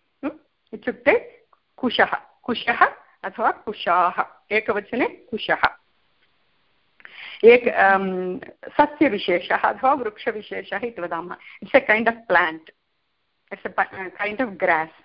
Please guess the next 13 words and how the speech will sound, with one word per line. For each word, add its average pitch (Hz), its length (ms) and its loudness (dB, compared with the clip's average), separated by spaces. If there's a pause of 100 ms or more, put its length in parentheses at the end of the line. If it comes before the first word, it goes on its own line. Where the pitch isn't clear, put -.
(500)
sacred 196 380 -2
grass. 139 240 -4 (1900)
Hmm? 302 120 -2 (720)
तृणविशेषः 220 800 2
अथवा 208 540 -4 (280)
सस्यविशेषः 190 1040 0 (460)
इति - 460 4
वदामः। 160 520 0 (520)
हम्म। 160 200 -8 (380)
अत्र 196 420 4 (260)
योगी 214 680 0 (320)
आसनस्य 185 600 -2
उपरि 196 640 -4